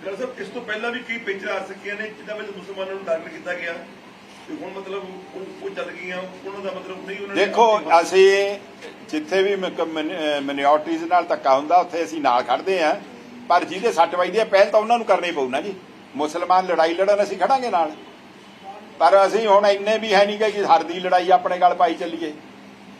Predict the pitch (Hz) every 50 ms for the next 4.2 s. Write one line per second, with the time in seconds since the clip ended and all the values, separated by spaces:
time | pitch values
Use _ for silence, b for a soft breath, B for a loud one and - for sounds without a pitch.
0 | - 135 147 147 147 175 180 196 202 190 165 156 151 185 180 - 147 156 151 143
1 | 165 170 180 185 160 180 180 185 190 175 170 185 185 180 175 165 170 170 - 180
2 | 170 - 185 190 180 170 180 185 190 180 165 165 - 190 190 190 185 180 180 185
3 | 180 175 170 170 165 165 156 165 160 160 156 165 165 165 156 143 160 156 143 139
4 | 110 95 90